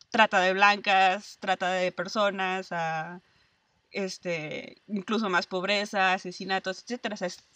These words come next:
es también muchísimo más complicado de lo que se llega a pensar a, a hacer.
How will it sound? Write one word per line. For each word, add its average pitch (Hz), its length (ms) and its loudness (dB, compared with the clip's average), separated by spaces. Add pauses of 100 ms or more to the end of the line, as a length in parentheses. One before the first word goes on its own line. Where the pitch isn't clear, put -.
es 233 240 -12
también 269 280 2
muchísimo 262 480 -2
más 208 180 -8
complicado 214 720 0 (640)
de 190 140 -4
lo 180 200 2
que 165 440 -6 (920)
se 196 160 -2
llega 185 240 4
a 175 40 -2
pensar 170 360 -8
a, 165 40 -8 (240)
a 170 60 -10
hacer. 170 300 -10